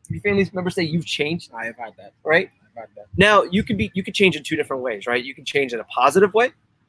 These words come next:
Speaker 1: or a negative way, right? And I'm hoping that you, in, so this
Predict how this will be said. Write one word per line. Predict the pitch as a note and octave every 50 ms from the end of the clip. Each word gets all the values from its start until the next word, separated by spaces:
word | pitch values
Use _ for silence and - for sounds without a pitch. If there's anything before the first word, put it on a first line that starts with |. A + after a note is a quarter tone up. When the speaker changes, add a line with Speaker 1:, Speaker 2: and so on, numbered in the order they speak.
| _ _ _ _ _ -
Speaker 1:
or | - D3+ D3+
a | D#3
negative | D#3+ F3+ G#3 G3+ D#3+ D3 C3+ A#2+ G#2
way, | A#2 A#2 G#2+
right? | A2 A#2 B2+ C#3 D3+ - - - -
And | D#3+
I'm | E3 E3+ D#3
hoping | D#3+ G#3+ A#3 - A#3 G#3+ F#3+
that | F3 E3 D#3
you, | D#3+ E3 D#3+ - _ _ - C#3+
in, | - D#3+ D#3 D3 D3 _ _ _ _ _ _
so | - - A#3+ A3+ G3+
this | F3 F#3+ A#3+ - -